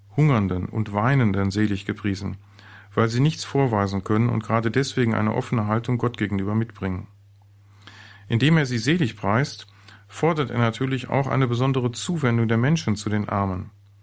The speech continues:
Indirekt liegt darin natürlich eine Aufforderung, Armut zu beseitigen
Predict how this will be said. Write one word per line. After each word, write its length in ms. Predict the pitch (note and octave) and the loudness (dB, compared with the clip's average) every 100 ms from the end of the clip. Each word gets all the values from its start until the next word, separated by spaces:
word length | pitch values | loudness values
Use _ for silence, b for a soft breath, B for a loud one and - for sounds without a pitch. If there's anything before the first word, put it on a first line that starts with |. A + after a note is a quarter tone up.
| - - B B B B | -20 -20 B B B B
Indirekt 520 | - E3+ D#3 A#2 A#2 C3+ | 2 4 6 4 2 -2
liegt 180 | C3+ | 0
darin 200 | C3+ C3+ | 0 2
natürlich 440 | C3+ B2 D3+ C#3 A2 | 2 0 0 -2 -2
eine 160 | G#2 - | -2 0
Aufforderung, 640 | A#2 B2 B2+ B2+ B2 A#2+ | -2 0 -2 2 2 0
Armut 400 | A2+ C3 C3+ A#2+ | 0 2 2 0
zu 160 | - A2 | 0 -2
beseitigen 760 | A2 A#2 C#3 D3 G#2 F#2+ F#2+ | 0 2 0 0 0 0 -2